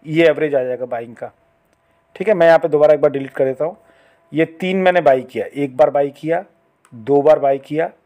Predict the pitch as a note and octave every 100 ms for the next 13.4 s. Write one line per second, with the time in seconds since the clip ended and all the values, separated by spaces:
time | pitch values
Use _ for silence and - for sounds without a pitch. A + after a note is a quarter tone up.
0 | _ _ _ - G#3 F#3+ D3+ A#2 G#2+ G2+
1 | - - _ _ _ F3 A#3 B3 _ _
2 | _ _ - D3+ D3+ E3 D#3+ D#3+ D#3 D3+
3 | D#3+ E3+ E3+ E3+ E3+ F#3+ A3 _ _ _
4 | _ _ _ - B2+ - C3 B2 A2+ A#2+
5 | A2 G#2 G#2+ G#2 G#2+ _ _ _ _ _
6 | _ _ _ - - - C3+ C#3 D3 E3+
7 | - _ _ _ _ _ _ _ _ _
8 | _ _ _ _ _ _ _ _ _ _
9 | _ _ _ - B2 C#3+ C#3+ C3+ C3 B2+
10 | C3 C3 C#3+ C3+ D3 D#3 C#3 - - C3
11 | - B2 B2 C3+ B2 - C3+ - C3 -
12 | - B2+ E3+ G3+ _ _ _ _ - B2+
13 | A2 G2+ -